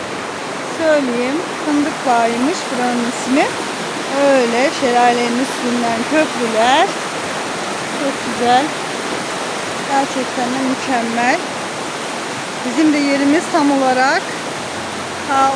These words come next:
orada. Bakın arkadaşlar. Çok güzel bir ailevi mer-, ailevi bir yer. Umarım keyif almışsınızdır bu videomuzdan. Nevin'in mutfağından da bugünlük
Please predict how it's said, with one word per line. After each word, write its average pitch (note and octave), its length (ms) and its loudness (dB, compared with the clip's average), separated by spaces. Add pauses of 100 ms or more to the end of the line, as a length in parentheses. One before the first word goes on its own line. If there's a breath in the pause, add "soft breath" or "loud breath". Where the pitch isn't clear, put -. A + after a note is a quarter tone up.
orada. C4 460 2 (1500)
Bakın A#3+ 240 -4 (100)
arkadaşlar. A#3 960 -2 (840)
Çok G4 240 0
güzel D4+ 320 2
bir C#4 160 2
ailevi C#4 440 2 (100)
mer-, B3+ 260 2 (1160)
ailevi B3+ 380 2 (100)
bir A#3+ 160 -2
yer. A3+ 140 0 (1900)
Umarım D#4 400 4
keyif E4 240 0
almışsınızdır C4 960 0
bu C4+ 180 -2
videomuzdan. B3 760 2 (1040)
Nevin'in F4 460 6
mutfağından D#4 760 4
da C#4 140 4
bugünlük D#4+ 460 4